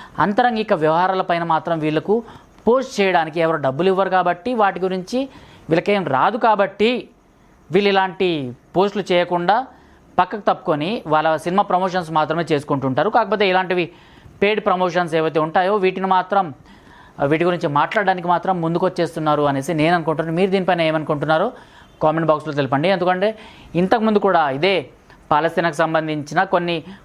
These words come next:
ఫొటోస్ కూడా మనకు వైరల్ అయినాయి, కనిపించినాయి. అంటే ఒక చిన్న బాబు సముద్ర తీరాన వచ్చి కొట్టుకొని వచ్చాడు, అంటే ఇజ్రాయెల్ వాళ్ళు చంపేశారు అనేసి కొన్ని ఏఐ జనరేటెడ్ ఇమేజెస్ కూడా వైరల్ అయిన తర్వాత వాటిని కూడా మనం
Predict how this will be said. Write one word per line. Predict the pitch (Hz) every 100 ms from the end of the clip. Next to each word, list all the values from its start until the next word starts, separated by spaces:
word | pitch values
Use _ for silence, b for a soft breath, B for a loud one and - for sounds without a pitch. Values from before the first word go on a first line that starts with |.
| _
ఫొటోస్ | - 202 220 240
కూడా | 247 202 165
మనకు | 139 139 143
వైరల్ | 135 151 175
అయినాయి, | 165 160 160 147
కనిపించినాయి. | 143 139 147 143 139 165
అంటే | 196 151
ఒక | 160 147
చిన్న | 151
బాబు | 143 135 165 190 233 B B B B -
సముద్ర | 151 196 214
తీరాన | 196 190 185 175
వచ్చి | 160 - 180 143
కొట్టుకొని | 147 147 185
వచ్చాడు, | 165 - 151 143 175
అంటే | 180 160
ఇజ్రాయెల్ | 143 135 170
వాళ్ళు | 165 160 160 147
చంపేశారు | 139 135 151 160 156 151
అనేసి | 147 139 131 196 254 B B B B -
కొన్ని | 185 170 -
ఏఐ | 151 165 190
జనరేటెడ్ | 165 160 151 165 165 - -
ఇమేజెస్ | 156 202 233 226 -
కూడా | 180 151 127 - _ b b b b -
వైరల్ | 143 185 208
అయిన | 190
తర్వాత | 165 151 151 -
వాటిని | 220 196 202 214
కూడా | 214 208
మనం | 190 175